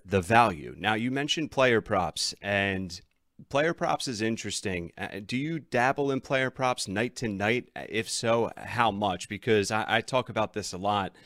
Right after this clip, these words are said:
Uh, you mentioned you don't, you don't bet the Eagles, you know, minus six and a half or plus six and a half, and, and that's a smart way to go about it.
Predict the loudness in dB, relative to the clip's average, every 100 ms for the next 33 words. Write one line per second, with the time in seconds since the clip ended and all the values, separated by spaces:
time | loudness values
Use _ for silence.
0 | -20 -20 _ -6 -4 -4 -4 -2 0 0
1 | 0 -2 -2 -2 -2 -6 -2 -2 0 0
2 | 0 0 -2 0 0 -2 -4 -12 -20 -18
3 | -4 -2 0 2 2 0 -4 -6 -6 -4
4 | -2 -2 -4 -4 -4 -4 -4 -8 -8 -6
5 | -2 0 0 -4 -6 -8 -6 -6 -6 -10
6 | -4 -4 -2 -6 -4 -2 -2 -2 -2 0
7 | 0 0 0 0 0 -4